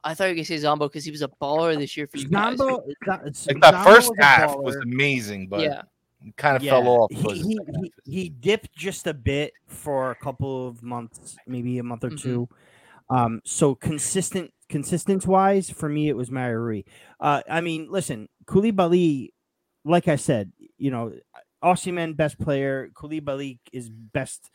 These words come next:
Speaker 2: for me, best center back in the world.
Speaker 3: Mm-hmm.
Speaker 2: Um, Koulibaly. Um, and
Speaker 3: Yeah.
Speaker 2: Di Lorenzo is a, is a very strong candidate, but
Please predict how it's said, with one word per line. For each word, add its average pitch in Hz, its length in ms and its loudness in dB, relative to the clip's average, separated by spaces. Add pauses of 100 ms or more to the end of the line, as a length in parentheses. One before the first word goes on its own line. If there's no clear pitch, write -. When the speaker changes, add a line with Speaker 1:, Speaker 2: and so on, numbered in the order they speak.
(400)
Speaker 2:
for - 180 -10
me, 156 200 -4
best 139 320 -8
center 135 240 -8
back 131 200 -4
in 131 60 -8
the 113 80 -6
world. 127 400 0 (340)
Speaker 3:
Mm-hmm. 101 140 -8
Speaker 2:
Um, 117 420 -2
Koulibaly. 120 600 -2 (320)
Um, 110 460 -12 (100)
and 117 100 -8
Speaker 3:
Yeah. 92 80 -6
Speaker 2:
Di 160 140 -4
Lorenzo 151 720 -2
is 120 280 -6
a, 120 140 -4 (100)
is 123 140 2
a 123 60 0
very 135 260 0
strong 123 320 -4
candidate, 120 540 -4
but 120 200 -2